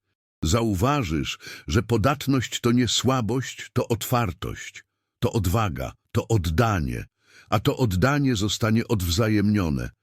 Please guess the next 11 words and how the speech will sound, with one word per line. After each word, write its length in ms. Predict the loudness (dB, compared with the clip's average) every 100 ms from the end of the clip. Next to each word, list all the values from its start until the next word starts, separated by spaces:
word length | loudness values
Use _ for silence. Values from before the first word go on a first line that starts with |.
| _ _
ponieważ 400 | 0 2 2 0
to 120 | 0 0
uczucie 640 | 0 0 0 0 0 -4 -6 _
przychodzi 440 | -2 0 2 0 0
na 100 | 0
tej 200 | 0 0
samej 360 | 0 2 0
częstotliwości, 1080 | 2 0 0 -2 -2 -2 0 -4 -6 -10 -10 -12 _ _
przyjeżdża 680 | 0 4 4 4 2 0 -2
z 120 | -2 0
dojrzałością, 1000 | 2 2 0 -2 -4 -6 -10 -10 -10